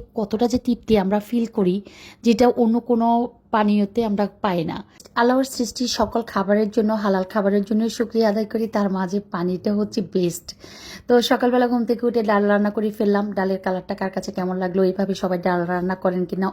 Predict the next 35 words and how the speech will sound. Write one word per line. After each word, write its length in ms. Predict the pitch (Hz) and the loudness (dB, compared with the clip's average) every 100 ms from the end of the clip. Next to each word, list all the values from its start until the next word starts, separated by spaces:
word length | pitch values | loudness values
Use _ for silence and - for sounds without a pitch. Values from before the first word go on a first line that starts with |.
| - | -4
অবশ্যই 400 | 170 185 - 202 | -4 -4 0 2
জানাবেন। 420 | 202 196 185 202 - - - - - | 2 2 0 -2 -4 -18 -20 -18 -4
আর 200 | 185 185 | 0 0
ওই 160 | - 196 | 4 2
যে 180 | 196 214 | 4 2
লাউ, 400 | 196 185 220 269 - | 4 2 0 -4 -6
আমাদের 360 | 185 175 196 | -4 -2 -2
নবীজি 400 | 190 185 190 208 | -2 -2 -4 -6
খুব 200 | 208 240 220 | -6 -4 0
নাকি 220 | 214 226 | -2 -2
পছন্দ 380 | 214 202 226 214 | -4 -2 0 0
করতেন, 360 | 214 - 226 | -2 -2 -2
এটা 200 | 190 190 | 0 0
আমি 140 | 185 196 | 0 -2
শুনে 280 | - 220 | -2 0
আসছি, 340 | 220 208 - 220 | 2 0 -4 -6
সত্য 360 | - 208 - | -4 -4 0
মিথ্যা 320 | 208 196 202 208 | 2 2 0 0
জানি 280 | 196 190 | 0 0
না। 180 | 185 247 - _ - - - | 0 -2 -8 _ -20 -18 -8
যেহেতু 380 | 185 214 208 214 | 0 2 2 0
হুজুররা 560 | 202 196 214 202 202 | 0 2 2 4 4
বলতেছেন 800 | 196 190 185 - 208 190 196 196 | 2 0 -2 -4 -8 -4 -2 -2
বা 180 | 185 185 | 0 -2
বিভিন্ন, 680 | 180 185 165 190 196 196 202 - - - - - | -2 -6 -2 0 4 4 2 -4 -18 -20 -12 -4
আহ, 220 | 180 180 | -2 0
যে 200 | 180 190 | 0 0
ক্যাপশনে 460 | 214 214 - 226 | 2 0 0 -4
পাচ্ছি 340 | 214 185 - 196 | -2 -4 -2 -2
যে 260 | 196 190 185 | 0 0 0
নবীজির 420 | 185 185 208 208 208 | 0 -2 -2 -4 -4
প্রিয় 200 | 233 226 | -2 0
খাবার 320 | 220 196 190 185 | 0 -2 -2 -4
ছিল 220 | - 190 | -2 0
লাউ, 300 | 190 180 190 | 2 2 -2